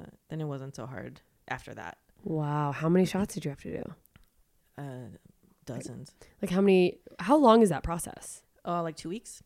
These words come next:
Speaker 2: Two weeks? Okay.
Speaker 1: I started right after a period.
Speaker 2: Okay. So
Speaker 1: And
Speaker 2: as soon as
Speaker 1: then
Speaker 2: your period ends,
Speaker 1: Yeah.
Speaker 2: heavy on the injections.
Speaker 1: Yep.
Speaker 2: And that's what, like, upping your eggs? What is that doing? Do you
Speaker 1: It
Speaker 2: know?
Speaker 1: makes your eggs grow big and your ovaries grow big.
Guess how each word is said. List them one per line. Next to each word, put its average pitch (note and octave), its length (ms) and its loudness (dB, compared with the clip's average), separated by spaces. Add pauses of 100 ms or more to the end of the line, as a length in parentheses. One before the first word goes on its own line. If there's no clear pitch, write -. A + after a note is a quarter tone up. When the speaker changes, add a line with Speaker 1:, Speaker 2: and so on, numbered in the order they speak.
Speaker 2:
Two F3 180 -2
weeks? D#3+ 420 -2
Okay. E3 220 -4
Speaker 1:
I - 140 -6
started D#3+ 340 -4
right D3+ 220 -6
after D#3 540 -8
a D3+ 40 -12
period. C#3 480 -14 (320)
Speaker 2:
Okay. D#3+ 160 -2 (100)
So - 120 -4
Speaker 1:
And - 40 2
Speaker 2:
as C#3+ 80 0
soon G3+ 140 8
as F3+ 80 4
Speaker 1:
then F#3+ 40 0
Speaker 2:
your F#3 40 0
period D3+ 300 -4
ends, C#3+ 260 -6
Speaker 1:
Yeah. - 180 -10 (800)
Speaker 2:
heavy D#3 300 -6
on D3 100 -2
the D3+ 100 0
injections. - 600 -8
Speaker 1:
Yep. D3 220 -14
Speaker 2:
And G#3+ 100 6
that's B3 180 4
what, G#3 180 2
like, D3+ 260 -12 (100)
upping F3 340 2
your F#3+ 140 6
eggs? C4 400 4
What A#3 140 8
is B3+ 160 6
that G#3 180 6
doing? F3+ 400 2
Do F3 80 2
you E3+ 40 6
Speaker 1:
It D#3+ 40 6
Speaker 2:
know? D#3 240 2
Speaker 1:
makes D3+ 240 -12
your D3+ 180 -12
eggs C#3+ 360 -12
grow C#3+ 240 -10
big F#3+ 360 -8
and D3 140 -10
your C3+ 220 -14
ovaries C#3 420 -10
grow - 220 -16
big. - 320 -18